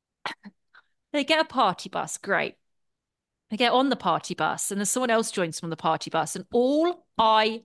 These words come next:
could see with this stripper came on that was, I mean, I think he was pushing fifty-five.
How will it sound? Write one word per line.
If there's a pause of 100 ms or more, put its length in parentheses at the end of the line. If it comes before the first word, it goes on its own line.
(120)
could
see
with
this
stripper
came
on (540)
that
was,
I
mean,
I
think
he
was
pushing
fifty-five.